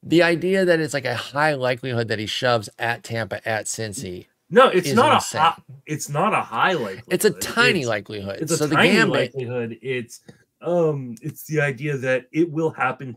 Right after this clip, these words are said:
Speaker 2: to you.
Speaker 1: No, I, I, I don't believe, like, every bad thing, you know, nothing good will work out for me. I thought it was an interesting gambit. I only wanted to do it if I
Speaker 2: You
Speaker 1: could
Speaker 2: have
Speaker 1: get
Speaker 2: not, you
Speaker 1: a
Speaker 2: have not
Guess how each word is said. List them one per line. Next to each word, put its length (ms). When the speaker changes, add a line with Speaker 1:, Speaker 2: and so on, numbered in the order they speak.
Speaker 2:
to 160
you. 280
Speaker 1:
No, 460
I, 160
I, 120
I 80
don't 180
believe, 440
like, 280
every 280
bad 340
thing, 320
you 100
know, 80
nothing 360
good 180
will 160
work 220
out 180
for 140
me. 200
I 140
thought 160
it 20
was 140
an 60
interesting 380
gambit. 340
I 100
only 140
wanted 220
to 40
do 160
it 60
if 80
I 20
Speaker 2:
You 60
Speaker 1:
could 60
Speaker 2:
have 80
Speaker 1:
get 100
Speaker 2:
not, 340
you 80
Speaker 1:
a 60
Speaker 2:
have 80
not 80